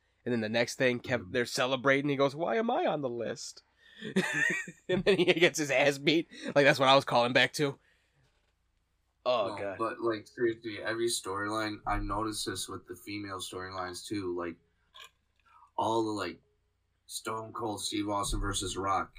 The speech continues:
Speaker 2: you know, those kind of storylines,
Speaker 1: Yeah.
Speaker 2: or the N W O, that kind of stuff. They're doing it for the female
Speaker 1: Yeah.
Speaker 2: wrestlers.
Speaker 1: Yeah,
Speaker 2: They're
Speaker 1: Beck-
Speaker 2: not divas anymore.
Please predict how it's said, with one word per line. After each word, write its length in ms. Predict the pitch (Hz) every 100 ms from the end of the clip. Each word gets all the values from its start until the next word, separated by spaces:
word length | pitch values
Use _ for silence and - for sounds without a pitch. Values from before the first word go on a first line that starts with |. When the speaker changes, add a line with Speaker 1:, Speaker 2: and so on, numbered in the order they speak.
| -
Speaker 2:
you 80 | 101
know, 160 | 95
those 240 | 101 104 -
kind 160 | -
of 60 | 92
storylines, 400 | - 92 90 87
Speaker 1:
Yeah. 260 | 117 135 110
Speaker 2:
or 40 |
the 100 | 90
N 120 | -
W 280 | 95 92 92
O, 160 | 98 95
that 200 | 95 95
kind 180 | 101 101
of 80 |
stuff. 320 | 101 110 107 - _ _ _
They're 100 | 107 101 113
doing 200 | 113 113
it 160 | 107
for 140 | - 95
the 80 |
female 680 | 87 - 107 95 87 85 82 _ _ _ _ _ _ -
Speaker 1:
Yeah. 220 | 101 87 - _ _ _
Speaker 2:
wrestlers. 640 | 107 101 - 82 113 -
Speaker 1:
Yeah, 140 | 113 101
Speaker 2:
They're 180 | 101
Speaker 1:
Beck- 60 | 127
Speaker 2:
not 220 | 110 117
divas 320 | 117 110 98 90
anymore. 600 | 87 85 85 85 92